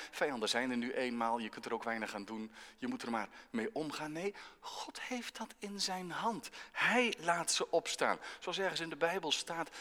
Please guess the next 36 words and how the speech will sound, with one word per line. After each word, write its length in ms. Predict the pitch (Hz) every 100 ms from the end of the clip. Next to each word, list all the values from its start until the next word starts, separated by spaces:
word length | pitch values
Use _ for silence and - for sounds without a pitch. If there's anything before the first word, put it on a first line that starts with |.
| -
dat 140 | 175
hij 120 | 175 170
de 60 |
harten 320 | 143 190 214
van 120 | 160 123
de 60 |
koningen 480 | - 220 254 226 185
zelfs 260 | 147 123 -
ombuigt 600 | 247 262 240 247 240 - - -
naar 180 | 170 165
zijn 300 | 214 240 220
plannen. 380 | 226 240 143 85 - -
Hij 240 | - 240 247
geeft 320 | 185 139 -
koninkrijken 720 | 123 104 95 - 98 85 92 - -
en 120 | -
neemt 260 | 123 139 143
ze 160 | - 156
weer 140 | 185
weg. 300 | 240 220 - - -
Hij 260 | 180 254
geeft 320 | 220 143 -
koningen 480 | - 117 107 110 127 - - -
en 140 | 170
neemt 260 | 175 185 180
ze 160 | -
weer 180 | 202 220
weg. 360 | 240 254 - - - - - -
Dus 180 | 190 - -
ook 300 | 220 254 202
dat 200 | 175 135
meedogenloze 1300 | 131 123 101 104 - 196 277 285 196 131 98 87 92
volk 480 | - 123 165 254 -
van 200 | - 117
de 80 | 92
Galdeën 840 | - 90 85 104 151 214 269 -